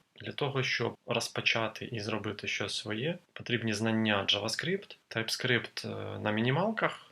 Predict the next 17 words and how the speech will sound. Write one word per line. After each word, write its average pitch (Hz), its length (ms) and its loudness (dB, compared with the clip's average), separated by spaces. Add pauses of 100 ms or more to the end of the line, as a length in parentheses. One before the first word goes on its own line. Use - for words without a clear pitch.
тому 120 240 0
що - 160 4
тут - 320 -2
він 117 140 0
використовується 110 1000 -2
номінально, 107 760 2 (220)
MongoDB 110 840 0 (240)
також - 320 -2
початковий 147 640 2
рівень, 123 540 0
і 147 420 -4
розуміння, 113 640 0
що - 160 -2
таке - 240 -6
Node.js. 101 720 -4 (120)
Але 117 520 0
база — 120 480 4